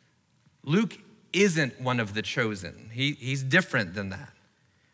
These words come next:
And in fact, the entire Gospel of Luke is about how Jesus treats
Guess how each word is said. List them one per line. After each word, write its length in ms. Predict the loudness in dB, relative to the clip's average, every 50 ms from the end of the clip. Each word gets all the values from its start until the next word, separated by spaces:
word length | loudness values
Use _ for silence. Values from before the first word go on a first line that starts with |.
| _ _ _ _ _ _ _ _ -20 -16 -8
And 120 | -2 -2
in 60 | -2 2
fact, 300 | 6 8 8 8 8 4
the 120 | 2 0
entire 500 | 0 0 -2 2 4 6 6 8 6 4
Gospel 600 | 2 4 4 6 6 4 2 -4 -4 -4 -4 -2
of 120 | -4 -6
Luke 340 | -6 -4 -2 -2 -2 -4 -6
is 140 | -10 -12 -4
about 220 | -2 0 0 0
how 180 | 0 0 0 0
Jesus 800 | 0 -4 -4 -2 0 0 2 2 0 0 0 -2 -4 -4 -8 -10
treats 760 | -10 -10 -6 -2 -2 -2 -2 -2 -6 -8 -10 -10 -10 -12 -14